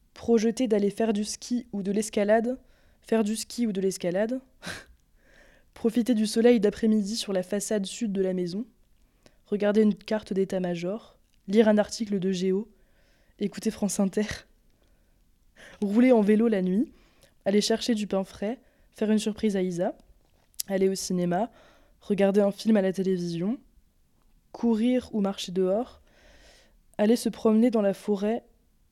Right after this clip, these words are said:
ou sur la côte, faire du feu dans la cheminée ou en nature, boire du bon vin,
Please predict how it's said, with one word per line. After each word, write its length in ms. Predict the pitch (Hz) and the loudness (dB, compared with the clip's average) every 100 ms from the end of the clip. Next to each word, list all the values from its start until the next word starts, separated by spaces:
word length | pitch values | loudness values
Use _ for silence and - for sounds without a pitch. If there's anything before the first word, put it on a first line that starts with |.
| _ | _
ou 100 | 214 | -10
sur 200 | 202 208 | -8 -4
la 120 | 196 | -2
côte, 500 | 185 - 226 - - _ _ _ _ _ _ | -2 -4 -4 -6 -20 _ _ _ _ _ _
faire 260 | - 226 | 2 4
du 140 | 220 220 | 4 0
feu 120 | 240 | 0
dans 100 | 214 | 2
la 120 | 196 | 0
cheminée 480 | 196 214 214 214 233 | 2 4 6 6 4
ou 100 | 196 | 2
en 80 | 190 | 0
nature, 580 | 185 - 208 262 - _ _ _ - | -2 -4 -6 -6 -8 _ _ _ -6
boire 260 | 190 214 214 | 4 4 4
du 100 | 202 | 0
bon 180 | 180 | 0
vin, 220 | 185 185 | 2 0